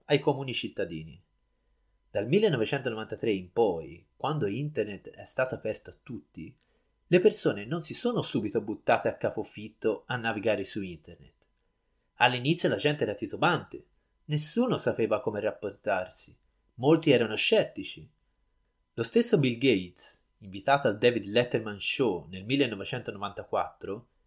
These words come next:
video che tra l'altro puoi trovare su YouTube, veniva schernito sia dal presentatore che dal pubblico stesso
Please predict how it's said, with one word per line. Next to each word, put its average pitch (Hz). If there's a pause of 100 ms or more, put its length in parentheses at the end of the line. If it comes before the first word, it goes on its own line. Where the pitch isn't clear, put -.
(400)
video 98
che 90
tra 92
l'altro 92
puoi 92
trovare 98
su -
YouTube, 92 (380)
veniva 190
schernito 160
sia -
dal 180
presentatore 123
che 190
dal 123
pubblico 151
stesso 123